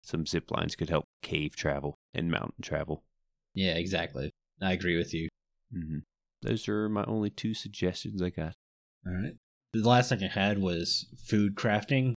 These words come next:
Speaker 2: but that's kind of a bigger topic, so we'll save that for another time.
Speaker 1: Okay.
Speaker 2: And, uh, I think that's gonna do it for us. Before I have Jimbo read us out, I wanna say a huge thank you to all of our patrons who are supporting our show. The milk level patrons are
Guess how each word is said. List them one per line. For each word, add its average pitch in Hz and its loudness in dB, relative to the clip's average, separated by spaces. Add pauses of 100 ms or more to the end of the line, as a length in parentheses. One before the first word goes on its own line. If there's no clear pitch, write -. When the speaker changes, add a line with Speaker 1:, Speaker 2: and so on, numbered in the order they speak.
(160)
Speaker 2:
but 92 0
that's 110 4
kind 117 4
of 98 4
a 87 0
bigger 92 0
topic, 98 0 (240)
so 95 2
we'll 92 2
save 104 4
that 95 2
for 90 -2
another 90 2
time. 76 -4 (460)
Speaker 1:
Okay. 98 4 (340)
Speaker 2:
And, 101 2
uh, 98 2
I - -14
think 175 6
that's 196 4
gonna 180 6
do 147 10
it 170 2
for 139 8
us. - 4
Before - 4
I 127 10
have 123 6
Jimbo 127 8
read 117 8
us 113 4
out, 151 4
I 120 6
wanna 123 8
say 123 8
a 113 10
huge 170 6
thank 156 8
you 131 4
to 127 4
all 127 8
of 117 6
our 107 4
patrons 131 4
who 117 2
are - 4
supporting 107 4
our 92 4
show. 151 4 (220)
The 104 8 (300)
milk - 6
level 175 6
patrons 190 4
are 104 4